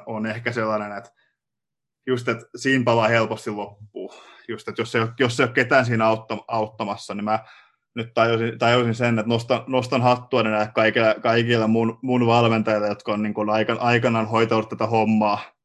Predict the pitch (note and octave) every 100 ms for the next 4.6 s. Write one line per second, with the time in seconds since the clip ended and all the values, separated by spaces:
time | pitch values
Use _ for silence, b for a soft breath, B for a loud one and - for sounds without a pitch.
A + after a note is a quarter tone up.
0 | _ _ _ _ - C3 A#2 A2+ A#2 A#2
1 | A#2+ A#2 G#2+ - G#2+ G#2 - A2 A2 A2
2 | A#2 A#2 A2 A2 A2+ G#2+ G#2+ G#2+ B2 A2
3 | - A#2 A2+ A#2 A2 A2+ A2 A#2 A2+ A#2+
4 | A2 A2 G#2 A2+ A2+